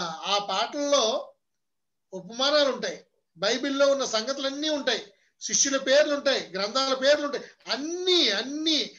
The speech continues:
అంటే మనం బైబిల్లో ఏదైతే జ్ఞాపకం పెట్టుకోవాలో అవన్నీ పాట రూపంలో ఉంటాయి. ఇక్కడ నేను చిన్న సాక్ష్యం కూడా చెప్తా. నాకు ఇద్దరు పిల్లలండి, బాబు, పాప.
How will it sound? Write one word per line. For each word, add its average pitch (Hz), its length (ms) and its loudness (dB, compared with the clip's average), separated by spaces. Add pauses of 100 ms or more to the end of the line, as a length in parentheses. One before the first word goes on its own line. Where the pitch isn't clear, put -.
(200)
అంటే 220 180 0
మనం 277 300 0
బైబిల్లో 269 460 -2
ఏదైతే 262 500 0
జ్ఞాపకం 247 460 -4
పెట్టుకోవాలో 254 680 0 (260)
అవన్నీ 247 220 -2
పాట 247 320 -2
రూపంలో 269 320 -2
ఉంటాయి. 196 280 -8 (1600)
ఇక్కడ 262 160 -6
నేను 277 200 2
చిన్న 269 280 -4
సాక్ష్యం 226 340 -2
కూడా 254 140 0
చెప్తా. - 320 -4 (760)
నాకు 220 160 0
ఇద్దరు 226 180 -4
పిల్లలండి, 247 480 0
బాబు, 208 440 -2
పాప. 208 220 -2